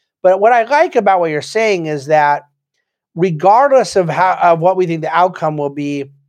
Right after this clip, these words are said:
'cause I think that when one is predicting the Fed's interventionist role, as I am,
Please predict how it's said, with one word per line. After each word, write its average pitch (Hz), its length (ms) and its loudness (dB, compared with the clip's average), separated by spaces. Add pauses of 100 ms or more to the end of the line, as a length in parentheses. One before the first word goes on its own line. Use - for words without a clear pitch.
(420)
'cause 180 160 0
I 233 160 2
think 262 260 -8
that 202 100 0
when 185 160 -2
one 196 200 0
is 180 140 -4
predicting 165 1080 -4
the 156 120 -4
Fed's 170 500 0 (300)
interventionist 170 680 -2
role, 156 380 2
as 139 140 -2
I 165 240 0
am, 139 420 -4